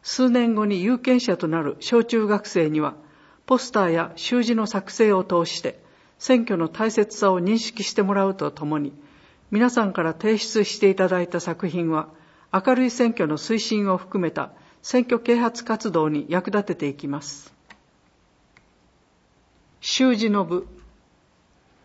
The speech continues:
習字の部。西郷市南小学校三年、有江幸音さん。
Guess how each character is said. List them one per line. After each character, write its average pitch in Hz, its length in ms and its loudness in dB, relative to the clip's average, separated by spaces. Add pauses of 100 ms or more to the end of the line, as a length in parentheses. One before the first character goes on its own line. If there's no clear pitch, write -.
習 247 320 2
字 226 160 -2
の 196 140 0
部。 - 200 -6 (600)
西 202 260 0
郷 254 160 2
市 185 180 -2
南 226 320 2
小 214 260 2
学 202 260 0
校 139 200 -2
三 170 340 -2
年、 156 220 -2 (480)
有 185 100 6
江 214 400 2
幸 202 140 -4
音 202 140 2
さ 170 200 -4
ん。 156 100 -6